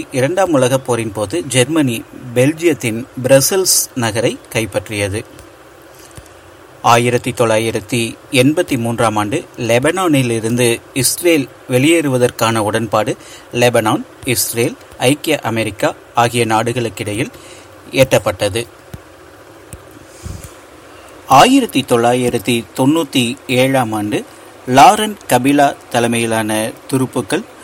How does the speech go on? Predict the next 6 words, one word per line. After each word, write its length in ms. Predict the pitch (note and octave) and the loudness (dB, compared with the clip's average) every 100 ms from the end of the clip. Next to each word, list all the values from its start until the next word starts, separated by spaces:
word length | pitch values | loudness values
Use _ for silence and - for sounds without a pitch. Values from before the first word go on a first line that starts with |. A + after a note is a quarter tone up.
| - - C3+ B2 | -20 -10 -2 4
ஜாயிர் 460 | C#3 F3 G#3 C#3+ - - B2+ | 6 6 4 0 -2 0 2
நாட்டின் 360 | C3 B2+ A#2+ - | 2 0 -2 0
தலைநகர் 520 | A#2 A#2 A2+ A2+ - - C#3 | 0 0 0 -2 -4 -2 2
கின்சாசாவை 720 | C#3+ C#3 D3 B2+ B2 A2 A2+ - - | 4 4 2 2 0 0 -2 -4 -4
கைப்பற்றினர். 580 | A#2 A#2 G#2+ G#2 C#3 - - - - - - - - - - - - D#3 A#2+ | -2 -2 -6 -6 -6 -8 -18 -20 -20 -20 -20 -20 -20 -20 -20 -20 -10 -4 4
ஜாயிர் 460 | C3+ C3+ C#3 A#2+ | 6 6 4 4